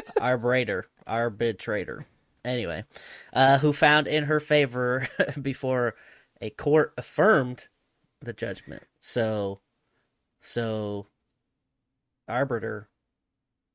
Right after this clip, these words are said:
found that she was right, and then the court was like, "Yep, here's your money," or not money,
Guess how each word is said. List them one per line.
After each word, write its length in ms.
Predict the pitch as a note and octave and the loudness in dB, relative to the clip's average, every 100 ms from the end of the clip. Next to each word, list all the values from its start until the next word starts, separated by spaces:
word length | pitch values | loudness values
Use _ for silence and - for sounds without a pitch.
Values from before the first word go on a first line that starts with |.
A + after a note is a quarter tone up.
| _ _ | _ _
found 300 | B2 A#2 A2+ | -4 -4 -6
that 280 | A2+ A2+ - | -8 -10 -10
she 160 | - A#2+ | -12 -12
was 240 | A2+ - - | -12 -14 -8
right, 320 | B2+ A2+ A2+ - | -4 -4 -4 -8
and 120 | A#2 | -10
then 120 | G#2+ | -8
the 80 | G2+ | -10
court 260 | - A2+ | -6 -6
was 160 | - G#2 | -8 -12
like, 220 | F#2 - | -12 -6
"Yep, 200 | C#3+ F#3 _ - | -4 -4 _ -8
here's 260 | C3 B2+ | -8 -6
your 340 | D3+ D#3 E3+ F3 | -4 -4 -6 -8
money," 320 | G3 F3 E3 - - - _ _ | -8 -6 -8 -12 -20 -20 _ _
or 80 | A#2 | -10
not 200 | A2+ A2 | -8 -10
money, 220 | G#2 G2 | -10 -10